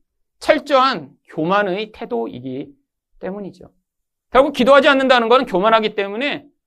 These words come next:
내가 지금 영적으로 이렇게 연약하여 마귀의 밥이 될 그런 아주 위기 상황에 있는데도 그걸 깨닫지 못하고 눈에 보는 것만으로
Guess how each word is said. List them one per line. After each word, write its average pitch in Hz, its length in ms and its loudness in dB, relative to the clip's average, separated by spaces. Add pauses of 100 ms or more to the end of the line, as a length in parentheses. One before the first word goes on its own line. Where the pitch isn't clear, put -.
(360)
내가 262 200 6
지금 311 220 2
영적으로 294 420 4
이렇게 262 320 4
연약하여 226 560 4
마귀의 190 600 4
밥이 185 340 0
될 190 460 0
그런 254 480 -2 (840)
아주 294 300 0
위기 202 280 2
상황에 320 360 0
있는데도 151 460 -2
그걸 220 160 -6
깨닫지 370 340 -8
못하고 180 680 -6 (600)
눈에 294 260 2
보는 214 240 2
것만으로 240 1080 2